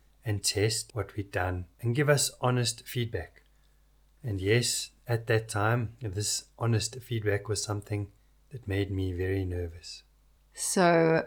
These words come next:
Speaker 2: we were very surprised, and you must have been super surprised, by the response, which was overwhelmingly positive. Here were psychologists,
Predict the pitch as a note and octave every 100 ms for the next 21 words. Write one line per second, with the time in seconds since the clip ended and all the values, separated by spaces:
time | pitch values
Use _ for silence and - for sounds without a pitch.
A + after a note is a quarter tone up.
0 | - D#3 D#3+ E3+ E3 D#3+ D#3 D#3 C#3+ E3+
1 | G#3 A#3 A#3 D#3+ - C#3+ - C#3 C#3 E3+
2 | F3 C#4+ G#3+ - D3 - C#3+ C#3 - A#3
3 | A3+ D#3 - C#3 - - - - _ -
4 | E3 E3+ E3 - - D#3 D#3 D3 - _
5 | - D3+ - D3+ D3 - E3+ F#3 F#3 D#3+
6 | C#3+ D#3 A3+ C4+ E3+ C3 C3 D3 - F#3+
7 | A3 - C3 C#3+ _ _ _ _ _ _
8 | _ _ - G#3 A3 A#3 G3+ E3+ D#3 -
9 | A3+ G3+ G3+ C4 D4 -